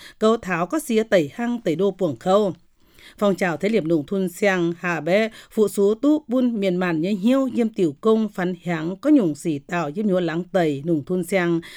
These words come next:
giết bé có nông cổng tỉnh, trao giảng láng tẩy, điều bé phụ số bun phán háng háng thôn, lái nải hiền pháng nùng thôn cún hoi cún mải có viện,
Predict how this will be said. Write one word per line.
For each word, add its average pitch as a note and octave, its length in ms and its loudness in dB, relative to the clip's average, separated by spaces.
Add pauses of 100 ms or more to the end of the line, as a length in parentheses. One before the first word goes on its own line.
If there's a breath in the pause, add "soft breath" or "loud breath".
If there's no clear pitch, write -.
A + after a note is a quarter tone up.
(120)
giết B3 180 0
bé A#3+ 160 2
có C4+ 140 -6
nông A#3 200 -2
cổng E3+ 200 0
tỉnh, E3+ 360 2
trao C4+ 260 0
giảng F#3+ 220 0
láng D#3+ 260 -4
tẩy, E3 400 0 (360 loud breath)
điều F#3 240 4
bé G#3 220 0
phụ F#3+ 200 -2
số F3+ 180 -2
bun B3 200 0
phán F#3 200 -2
háng F3 260 -4
háng E3 180 -2
thôn, F3+ 380 0 (240 loud breath)
lái A3 180 4
nải G3 220 2
hiền F#3 160 -2
pháng F#3 260 -4
nùng F#3 200 0
thôn A#3+ 200 -2
cún C#4+ 160 -2
hoi A3+ 200 -4
cún C#4+ 160 0
mải F3+ 160 0
có C4 220 -4
viện, E3 300 0